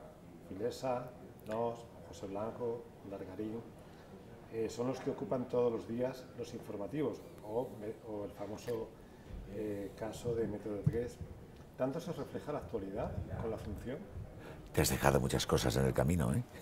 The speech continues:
Speaker 2: <laughs> De la actualidad, porque hay mucho más de corrupción. Pero sí, mm,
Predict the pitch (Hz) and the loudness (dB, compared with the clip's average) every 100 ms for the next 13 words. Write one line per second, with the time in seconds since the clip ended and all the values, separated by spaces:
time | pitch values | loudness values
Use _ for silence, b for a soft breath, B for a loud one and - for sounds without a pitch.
0 | - 185 - - 208 143 76 - 76 69 | 8 10 10 8 10 10 8 8 8 10
1 | 67 95 - - - 156 B B B B | 10 8 4 -4 4 4 B B B B
2 | B B B - - 67 - 73 73 76 | B B B -4 4 4 8 8 6 4
3 | 71 78 69 - - - - 73 67 - | 6 8 6 2 -4 2 4 6 4 4
4 | 78 67 62 - B B B B B - | 4 4 2 -4 B B B B B 8
5 | 90 87 85 85 80 78 73 71 67 65 | 12 12 12 12 12 12 12 12 10 8
6 | - - - - - - - - 165 - | 2 -14 -16 -18 -18 -10 8 12 12 12
7 | - - 80 76 69 | -4 -4 2 4 4